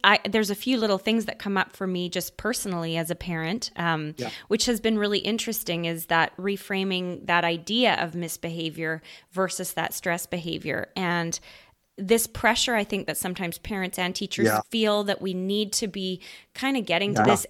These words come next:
Speaker 1: end goal. And if we don't, that
Speaker 2: Yeah.
Speaker 1: the world's gonna fall apart, or it's gonna
Speaker 2: I love
Speaker 1: somehow
Speaker 2: it.
Speaker 1: represent <laughs> that we're a terrible
Speaker 2: Love it.
Speaker 1: parent. And so we
Speaker 2: Yeah,
Speaker 1: feel
Speaker 2: love it.
Speaker 1: this tension and we feel this urgency.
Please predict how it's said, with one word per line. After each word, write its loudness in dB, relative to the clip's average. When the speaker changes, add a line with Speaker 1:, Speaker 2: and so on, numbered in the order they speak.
Speaker 1:
end 6
goal. 8
And 6
if 0
we 2
don't, 2
that 2
Speaker 2:
Yeah. -2
Speaker 1:
the 4
world's 4
gonna 4
fall 6
apart, 6
or 4
it's -2
gonna 0
Speaker 2:
I 2
love -4
Speaker 1:
somehow 8
Speaker 2:
it. 4
Speaker 1:
represent 8
<laughs> -
that 4
we're 4
a 2
terrible 0
Speaker 2:
Love 8
it. 10
Speaker 1:
parent. 10
And 4
so 4
we 2
Speaker 2:
Yeah, 4
Speaker 1:
feel 6
Speaker 2:
love 4
it. -4
Speaker 1:
this 2
tension 4
and 2
we 0
feel -2
this -2
urgency. 2